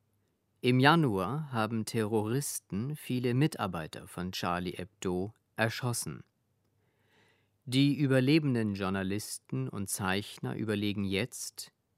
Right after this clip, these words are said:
wie es weitergeht. Ende Februar soll die nächste Ausgabe von der Zeitung fertig sein. Direkt nach dem Anschlag haben die Überlebenden weitergearbeitet.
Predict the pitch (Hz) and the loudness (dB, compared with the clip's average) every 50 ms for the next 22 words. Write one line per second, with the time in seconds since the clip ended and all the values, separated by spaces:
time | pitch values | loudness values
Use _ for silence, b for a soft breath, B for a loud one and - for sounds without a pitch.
0 | _ _ _ 101 110 123 113 127 - - 135 135 139 139 - 107 92 - - - | _ _ _ -4 -4 -2 -2 -2 -2 0 2 2 0 0 -2 -6 -8 -8 -10 -12
1 | - - - - - _ _ _ _ _ _ _ _ _ _ _ _ _ _ _ | -12 -14 -16 -20 -20 _ _ _ _ _ _ _ _ _ _ _ _ _ _ _
2 | _ _ _ _ _ _ _ _ _ _ _ _ _ 127 135 151 156 170 - - | _ _ _ _ _ _ _ _ _ _ _ _ _ 4 4 6 4 4 2 2
3 | - 135 117 95 90 82 87 87 92 113 139 156 - _ _ - 117 117 113 113 | 2 2 2 2 0 -4 -4 -2 -2 -4 -4 -8 -10 _ _ -2 0 2 2 2
4 | 113 113 120 131 139 - - - - - - - - - - - - 80 73 76 | 2 2 2 2 0 0 -2 -4 -4 -4 -4 -4 -4 -6 -8 -8 -6 -6 -6 -6
5 | 71 73 73 76 - - 90 92 90 90 92 - - 101 90 82 85 - 87 87 | -6 -8 -10 -12 -10 -8 -6 -6 -6 -6 -6 -6 -6 -6 -6 -8 -6 -6 -6 -6
6 | 95 110 123 123 - _ _ _ _ _ - - 135 127 123 - - 85 - - | -6 -6 -8 -10 -12 _ _ _ _ _ -10 -2 0 0 0 -2 -6 -10 -10 -12
7 | - - - - - - - _ _ _ _ _ _ _ _ _ _ _ _ _ | -14 -14 -16 -18 -20 -20 -20 _ _ _ _ _ _ _ _ _ _ _ _ _
8 | _ _ _ _ _ _ _ _ _ _ _ _ _ _ - 147 143 123 151 185 | _ _ _ _ _ _ _ _ _ _ _ _ _ _ 4 4 6 6 6 4
9 | 190 _ - - 143 139 139 - - 143 131 127 - - 120 123 131 131 - - | 2 _ -2 2 2 2 2 2 0 0 0 0 2 0 0 0 0 -2 -4 -6
10 | - 101 87 78 78 82 127 170 - - - - - - _ _ _ _ _ _ | -4 -2 -2 0 0 -2 -4 -6 -10 -14 -18 -18 -18 -20 _ _ _ _ _ _
11 | _ _ _ _ _ _ _ _ - 110 104 101 104 101 95 101 - 104 104 98 | _ _ _ _ _ _ _ _ 0 0 2 2 2 0 0 -2 -2 -2 -4 -2
12 | 95 92 95 95 98 101 104 107 104 104 104 107 107 107 110 113 - _ _ _ | -2 -2 0 0 -2 -2 -2 -2 -2 0 0 0 0 -2 -2 -6 -8 _ _ _
13 | _ 95 98 113 127 135 - 120 101 98 82 69 71 71 - - - - - - | _ 0 2 2 2 2 0 -4 -4 -4 -6 -6 -8 -8 -10 -12 -16 -18 -18 -20
14 | - _ - - | -20 _ -20 -20